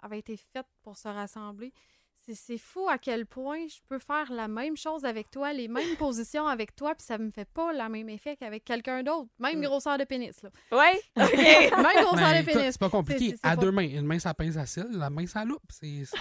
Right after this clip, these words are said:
Speaker 2: c'est la meilleure façon de faire. Le
Speaker 1: <laughs> Mais c'est ça, pour en revenir à, à mon notage, en fait, l'important de,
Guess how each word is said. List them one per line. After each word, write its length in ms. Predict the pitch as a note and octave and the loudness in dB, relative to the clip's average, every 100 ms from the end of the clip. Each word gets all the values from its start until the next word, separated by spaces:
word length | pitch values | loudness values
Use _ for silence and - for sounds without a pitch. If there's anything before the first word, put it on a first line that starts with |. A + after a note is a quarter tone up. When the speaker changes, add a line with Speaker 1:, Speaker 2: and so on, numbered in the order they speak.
| D3 | -12
Speaker 2:
c'est 140 | - | -10
la 80 | D3+ | -6
meilleure 240 | D#3 G3 F#3+ | -4 -4 -6
façon 200 | F#3+ F#3+ | -8 -10
de 40 | |
faire. 100 | - - - - - - | -14 -18 -14 -10 -8 -6
Le 720 | D#3 E3+ F3 E3+ E3 D#3+ C#5 - D5 A#4+ | -2 2 4 4 4 4 4 4 -4 -8
Speaker 1:
<laughs> 240 | F4 - | -10 -6
Mais 120 | D4+ D4+ | -2 0
c'est 140 | D#4+ | 0
ça, 120 | G4 G#4+ | 0 -2
pour 100 | F4+ | 2
en 120 | A#3+ | 2
revenir 380 | C4 A#3+ B3+ D4+ F4 | 4 2 2 2 2
à, 300 | - A#3 A#3+ - | 2 2 2 -2
à 160 | G#3+ A3 | -4 -2
mon 180 | G#3 G3 | -2 -2
notage, 640 | G3 A3 E4+ A#4 B3 G#3+ - | -4 -4 -4 -4 -6 -8 -6
en 140 | G#3+ | -8
fait, 180 | G#3 E4+ - _ _ _ _ _ _ _ | -8 -10 -12 _ _ _ _ _ _ _
l'important 720 | A#3+ B3+ C#4+ C#4 A3 - F4 F4 | -6 -4 -4 -6 -8 -8 -8 -6
de, 220 | A3+ G#3+ | -6 -6